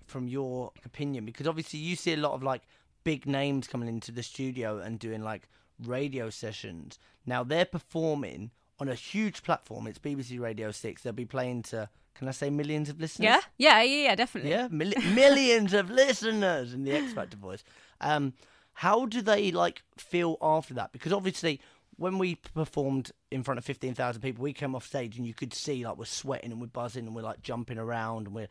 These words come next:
Speaker 1: spraying champagne on each other or whatever. How do people react after, like, such a,
Speaker 2: In-
Speaker 1: because we never got to do anything that big. How do they feel after that opportunity? And then
Speaker 2: I feel like it's a bit of a weird one because, I mean, I can't speak on their behalf, but from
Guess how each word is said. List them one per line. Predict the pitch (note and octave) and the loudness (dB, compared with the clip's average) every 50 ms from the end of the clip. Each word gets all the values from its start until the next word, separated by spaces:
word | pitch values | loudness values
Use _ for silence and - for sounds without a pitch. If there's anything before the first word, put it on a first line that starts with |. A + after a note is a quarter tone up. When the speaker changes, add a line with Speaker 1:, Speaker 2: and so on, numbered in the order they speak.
| - - - - _ | -14 -20 -20 -20 _
Speaker 1:
spraying | - - - F3 E3+ D#3+ D3 C#3+ | -14 -4 -2 0 0 2 0 -2
champagne | B2 - - C3+ A#2+ B2 - B2+ B2 B2 A#2+ A#2+ | -2 -2 -2 -2 -2 -2 -4 -4 -4 -4 -4 -4
on | A#2 A#2 | -6 -8
each | A2+ - - - | -8 -10 -10 -10
other | A2+ G2+ A2 | -8 -6 -6
or | G#2+ G#2 | -6 -6
whatever. | A2+ G#2 G2 C3 C3+ F2+ A#1+ G#1 - - - _ _ _ _ _ _ - | -4 -4 -2 -2 -2 -2 -4 -8 -10 -10 -14 _ _ _ _ _ _ -8
How | - D3+ F3 G3 G#3 | -4 0 2 2 2
do | F#3+ G#3 | 2 -2
people | - - G3 F#3+ E3+ F3 E3+ | -2 -2 -2 -2 -2 -2 -2
react | D#3+ D#3 D3+ D3 C#3+ - - - - _ | 0 2 2 2 0 -2 -6 -16 -12 _
after, | - C3 C3+ C3+ - - - C3 A#2+ A2+ | -4 -2 -2 -2 -4 -4 -6 -4 -4 -2
like, | A#2 A2+ - - | -4 -6 -6 -6
such | - D#3 A#2+ - | -8 -8 -8 -8
a, | C3 - - | -10 -12 -14
Speaker 2:
In- | A3 G#3 A3 | -16 -14 -12
Speaker 1:
because | E3 - - F3+ E3+ | -8 -6 -6 -4 -2
we | F#3+ G#3+ | 0 2
never | G#3 G3 F3 | 2 2 2
got | E3 F3+ F3 D#3 | 0 0 -2 -2
to | - - | -2 -4
do | D3+ D#3+ D#3+ | -4 -2 -2
anything | D#3+ D3+ C3 C3+ C3+ A2+ - - | -2 -2 -2 -4 -6 -8 -8 -8
that | A#2+ C3 B2 - - _ | -6 -6 -4 -4 -6 _
big. | - A2+ G#2 - - - - _ - | -8 -8 -8 -8 -12 -16 -20 _ -8
How | B2+ D#3 D#3 | -4 -4 -4
do | D#3+ | -2
they | D#3 E3+ | -2 -4
feel | E3 - - E3 D3 C#3+ | -2 -2 -2 -2 -2 -2
after | C#3+ - - C#3+ | -2 -4 -4 -2
that | C#3+ C#3 | -2 -2
opportunity? | - C3 B2+ - - - - C#3 D3 D3+ C3 - G2+ A2 | -2 -4 -8 -10 -12 -8 -4 -4 -2 -2 -4 -6 -8 -8
And | G#2 G#2+ | -8 -8
then | A2 A2 G#2+ G#2+ G2 - _ | -8 -8 -8 -8 -10 -12 _
Speaker 2:
I | - | -6
feel | - E4+ G4+ | 2 4 6
like | A4+ G#4 - | 6 6 4
it's | E4 D4 D#4 | 0 -4 -2
a | C#4+ | 2
bit | D4+ D4 | 2 2
of | C#4+ C4+ | 4 4
a | D4 | 2
weird | C4+ C4 D4 D4+ D#4 D#4+ D4+ - | 2 2 2 2 2 0 0 0
one | - A3+ G3 F#3 F#3 | 2 2 2 2 2
because, | F3 G3 - - A#3 G#3+ G#3 G3+ F#3+ - - - - _ _ | -2 -4 -6 -2 0 0 0 0 -2 -6 -10 -12 -14 _ _
I | C4 | 2
mean, | A#3+ B3 | 4 6
I | B3 | 6
can't | - C#4 C#4 B3+ | 8 8 6 6
speak | - - C#4 B3 - | 6 2 0 2 2
on | A#3 G#3+ | 2 2
their | G3 G3 | 4 2
behalf, | - F#3 - A3 A#3+ A#3 F#3+ - G#3+ - - - | 2 0 2 4 4 6 4 4 0 -4 -4 0
but | - G#3 G3 F3+ - - _ _ | 2 4 4 4 2 -2 _ _
from | - - - A#3 G#3+ G#3+ G#3+ | -8 -4 -2 0 0 0 -2